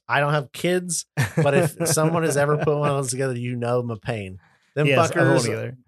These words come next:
Speaker 1: uh, some assembly required is a fucking understatement.
Speaker 2: Yeah.
Speaker 1: And the whole point of
Speaker 2: It takes a
Speaker 1: putting
Speaker 2: couple
Speaker 1: these
Speaker 2: hours, takes an hour
Speaker 1: together is,
Speaker 2: better.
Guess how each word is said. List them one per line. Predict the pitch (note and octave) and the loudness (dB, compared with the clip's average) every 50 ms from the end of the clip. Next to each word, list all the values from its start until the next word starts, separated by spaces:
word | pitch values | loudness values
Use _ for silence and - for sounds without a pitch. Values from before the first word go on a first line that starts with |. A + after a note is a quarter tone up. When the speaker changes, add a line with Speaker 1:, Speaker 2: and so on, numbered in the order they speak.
| _ - | _ -6
Speaker 1:
uh, | C3+ C3+ C3 | -2 -2 0
some | - - - D#3 D#3+ D#3+ | 0 2 2 0 0 0
assembly | D#3+ D3+ - - D#3+ D#3+ D#3 D3 C#3+ C#3 | -2 -2 -2 -2 -2 -2 -2 -2 -4 -2
required | C3 C3 A#2 - - C#3+ C#3+ C3+ C3+ B2+ | -4 -6 -6 -4 -2 -2 0 0 0 -2
is | A#2 A2 G#2 | -2 -6 -8
a | G#2+ G#2 | -10 -12
fucking | - - - - C3+ C3 - A#2+ A2+ A2+ | -14 -12 -10 -8 -8 -8 -8 -10 -10 -8
understatement. | A2+ G#2+ G2+ F#2+ - - G2 F2 E2 E2+ E2+ C#3 | -8 -8 -8 -8 -10 -10 -10 -10 -10 -8 -4 0
Speaker 2:
Yeah. | C#3 B2+ A#2+ A2+ G#2+ G#2+ G#2 F#2+ - | 0 2 2 0 0 -4 -6 -6 -4
Speaker 1:
And | C3 C#3 C3+ C3+ | -4 -4 -2 -2
the | B2+ A2 | -4 -4
whole | G2 - - - E3+ F3+ F#3 F3+ | -6 -6 -4 -2 0 0 0 -2
point | D#3+ - - F3 F3 F3+ F3 E3 D3 - _ _ | -4 -6 -8 -6 -4 -2 -2 -4 -4 -6 _ _
of | - C3 B2 C3+ | -4 -4 -2 -2
Speaker 2:
It | D#3+ | 0
takes | - | 0
a | E3+ - D#3+ E3 | 0 2 2 2
Speaker 1:
putting | E3 | 2
Speaker 2:
couple | - | 2
Speaker 1:
these | D#3+ D3 | 2 0
Speaker 2:
hours, | - - | 0 0
takes | C3+ - | 0 0
an | C#3 | 0
hour | C#3+ C#3+ | 2 2
Speaker 1:
together | - - - | 2 2 0
is, | - A2+ | 0 -2
Speaker 2:
better. | A2+ A2+ A#2+ B2 B2 | -2 -4 -6 -8 -8